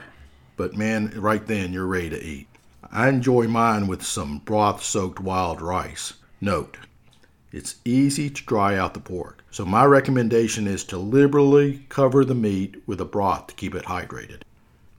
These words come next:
I've been your host, Scott Parrish, and I'd like to thank you for listening to Dying to Eat. This show is made possible by listeners like you, and I really appreciate your support. We are now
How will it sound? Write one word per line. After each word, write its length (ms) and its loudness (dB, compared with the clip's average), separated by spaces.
I've 180 -2
been 140 6
your 100 0
host, 280 4
Scott 280 -2
Parrish, 400 0
and 80 -4
I'd 140 -2
like 160 0
to 80 -6
thank 260 0
you 60 -2
for 160 0
listening 400 4
to 100 -8
Dying 320 0
to 100 -2
Eat. 280 -6
This 180 4
show 400 4
is 120 -6
made 280 0
possible 580 -2
by 220 -10
listeners 580 -2
like 260 -2
you, 360 -6
and 160 -6
I 100 -2
really 460 2
appreciate 640 -2
your 80 -4
support. 560 -4
We 140 0
are 80 0
now 400 2